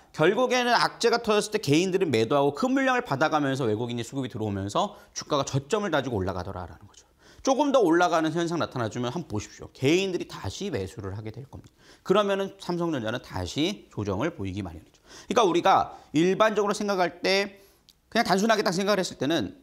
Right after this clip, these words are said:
어, 호재가 나왔을 때 상승, 악재가 나왔을 때 떨어지는 이런 구조를 생각하겠지만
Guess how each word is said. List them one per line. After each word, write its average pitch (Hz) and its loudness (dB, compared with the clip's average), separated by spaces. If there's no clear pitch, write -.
어, 127 0
호재가 226 2
나왔을 135 2
때 120 -6
상승, 135 -4
악재가 165 -2
나왔을 131 0
때 127 -4
떨어지는 117 -2
이런 247 0
구조를 143 0
생각하겠지만 143 -2